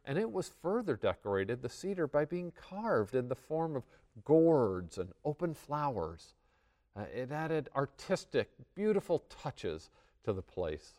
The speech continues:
on the inside. And, and then there was the inner sanctuary, or the most holy place,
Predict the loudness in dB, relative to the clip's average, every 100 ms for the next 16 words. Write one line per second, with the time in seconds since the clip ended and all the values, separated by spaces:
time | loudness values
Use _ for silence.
0 | -10 -6 -4 -4 -6 -8 -10 -8 -8 -10
1 | -14 _ _ -10 -6 -4 -4 -2 0 0
2 | -2 -6 -8 -8 -6 0 0 -2 -6 -12
3 | -12 -12 _ -10 -8 -8 -10 -10 -6 -4
4 | -6 _ _ _ -14 -2 2 2 0 -14
5 | _ _ -8 -6 -8 -10 -6 -6 -6